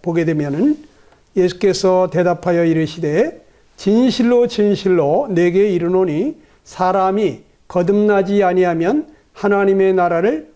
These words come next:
볼 수 없느니라"고 하셨습니다. 예, 거듭나지 않으면 여러분이 하나님 나라를 볼 수 없다. 아, 다시 말해서 하나님의 나라를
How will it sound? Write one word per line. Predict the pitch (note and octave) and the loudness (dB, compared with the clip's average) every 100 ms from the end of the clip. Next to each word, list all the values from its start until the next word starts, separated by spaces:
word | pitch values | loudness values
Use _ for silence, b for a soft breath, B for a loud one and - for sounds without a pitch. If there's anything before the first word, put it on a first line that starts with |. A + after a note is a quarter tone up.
| _ | _
볼 | F#3 F#3+ | -2 0
수 | F#3 - G3 F#3+ F#3 - | -2 -4 0 2 2 0
없느니라"고 | F3+ F3 F3 D#3+ D3+ D3+ D3 D3 F3 F#3+ F#3 | -4 -2 -2 -2 -2 -2 -2 -2 0 -2 -2
하셨습니다. | - F#3+ F#3 - D3+ C3 - _ _ _ b | -6 -6 -4 -4 -8 -10 -18 _ _ _ b
예, | b b b b b | b b b b b
거듭나지 | - G3+ B3+ C4 A#3+ A#3 | -2 2 2 2 2 2
않으면 | G#3+ G3+ E3+ D#3 D4 - b _ | 2 2 0 -4 -8 -10 b _
여러분이 | F3+ F#3 F#3 A3 | 0 2 2 0
하나님 | A3 - A3 A3+ A3+ A3+ A3+ | -2 -2 0 2 2 2 2
나라를 | G#3+ G#3+ A#3+ D#4+ | 2 2 2 -2
볼 | - G#3 | -2 -4
수 | G#3+ G3+ | -2 -4
없다. | - E3 A#2+ - _ _ _ _ - | -4 -10 -10 -14 _ _ _ _ -14
아, | C#3 C#3 C3+ - | -12 -12 -16 -8
다시 | F#3+ G3 | -4 0
말해서 | F3+ F3+ E3 G#3+ A3 A3 B B | 2 0 0 0 -2 -6 B B
하나님의 | - F#3+ F#3 F#3 F#3 F3+ F3+ | -4 0 2 2 2 2 2
나라를 | F3 E3+ E3 F3+ A3+ A3+ - | 2 0 0 2 2 0 -4